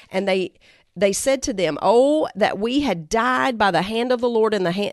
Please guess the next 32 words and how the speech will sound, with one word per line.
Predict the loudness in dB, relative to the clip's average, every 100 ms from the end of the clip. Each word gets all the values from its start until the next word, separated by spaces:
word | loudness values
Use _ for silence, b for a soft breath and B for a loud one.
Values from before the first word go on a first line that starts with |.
| -4
in | 0
the | 0
land | 2 0
of | 0
Egypt, | -2 -4 -4 -4
when | -4 -2
we | -4
sat | -2 -2 -2 0
by | 0
the | 0
pots | -2 -4 -4 -4
of | -4
meat | -2 0 -2 -6 -6
and | -2
when | -2 -2
we | -2
ate | -2 -4 -4
bread | -2 0 -2 -4
to |
the | -6
full. | -4 -2 2 0 -2 B B -2
You | 0 2
have | 2 0
brought | 2 4 4 2
us | -2 -2 0
out | 2 2 2
into | 0 0 0
this | 0 0
wilderness | 0 2 2 0 -2
to | -4 -8
kill | -2 2 2
us, | 2 -2 -4 -10